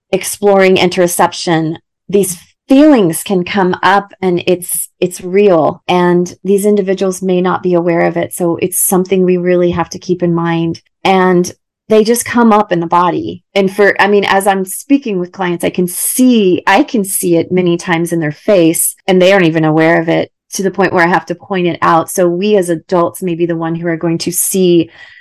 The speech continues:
and read that body language before the individual can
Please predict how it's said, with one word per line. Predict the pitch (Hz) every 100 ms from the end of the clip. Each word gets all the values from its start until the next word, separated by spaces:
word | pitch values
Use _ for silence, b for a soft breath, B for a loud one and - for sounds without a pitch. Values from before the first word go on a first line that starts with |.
| B _ -
and | 185 170
read | 170 196 190 196
that | 175 - 175
body | 160 165 170
language | 170 165 160 160 -
before | 170 - 196 175 180
the | 175 180
individual | 180 170 160 170 175 165
can | 160 170